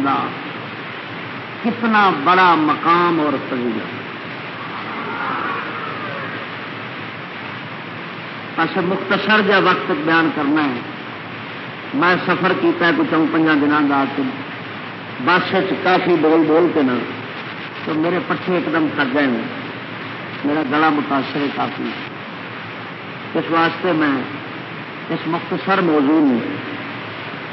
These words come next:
جناب دے سامنے پیش کرنا ہے۔ مومن مسلمان دے اگے، مومن مسلمان دے اگے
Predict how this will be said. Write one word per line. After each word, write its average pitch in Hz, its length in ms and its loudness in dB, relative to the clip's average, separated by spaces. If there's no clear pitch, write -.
جناب 190 400 6
دے 214 100 4
سامنے 175 380 4
پیش 165 300 2
کرنا 147 260 4
ہے۔ 143 120 4
مومن 220 340 4
مسلمان 208 720 6
دے 190 80 6
اگے، 160 360 6
مومن 214 460 4
مسلمان 208 880 6
دے 160 60 6
اگے 131 360 2